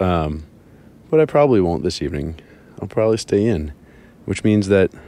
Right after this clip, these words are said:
I'm here in my apartment by myself. When you live with or among a community with a bunch of people,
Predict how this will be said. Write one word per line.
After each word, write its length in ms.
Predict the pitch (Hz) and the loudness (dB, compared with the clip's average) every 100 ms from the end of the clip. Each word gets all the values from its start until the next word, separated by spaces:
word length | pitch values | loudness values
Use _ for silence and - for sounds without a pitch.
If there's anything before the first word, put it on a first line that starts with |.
| - - - - - | -20 -20 -20 -20 -8
I'm 100 | 92 | -4
here 220 | 90 104 101 | 2 4 4
in 60 | |
my 100 | 95 | 2
apartment 460 | 90 90 82 80 - | 0 0 0 -2 -6
by 60 | 76 | -8
myself. 500 | 76 - - - - - - - - - | -8 -10 -14 -20 -20 -20 -20 -20 -20 -20
When 200 | - 104 | -2 0
you 320 | 104 101 98 - - - - - | 2 2 0 -4 -14 -20 -20 -6
live 440 | 101 123 127 107 | 0 4 4 2
with 380 | 107 110 - - - | 2 2 -2 -18 -8
or 100 | 92 | -4
among 480 | 87 98 101 104 87 - - - - - - - | -2 0 0 0 -4 -10 -20 -20 -20 -20 -16 -10
a 100 | 87 | -10
community 580 | - 95 104 98 87 87 | -6 -2 0 0 -2 -2
with 100 | 85 | -2
a 60 | |
bunch 180 | 90 98 | -2 -4
of 60 | - | -2
people, 420 | 107 95 85 | -4 0 -2